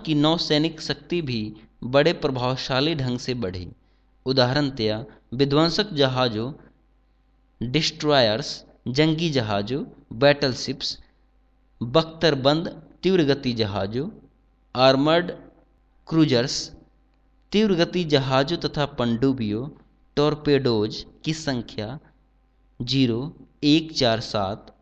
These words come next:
और चौबीस से बढ़कर क्रमशः उन्नीस, छः,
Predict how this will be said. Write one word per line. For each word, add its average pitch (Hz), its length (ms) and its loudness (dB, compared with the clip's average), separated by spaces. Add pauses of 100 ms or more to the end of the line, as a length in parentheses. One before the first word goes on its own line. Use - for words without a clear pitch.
(120)
और 151 180 -6
चौबीस 156 460 0
से 135 120 2
बढ़कर 127 440 0
क्रमशः 127 540 -4 (360)
उन्नीस, 139 540 0 (220)
छः, 131 400 0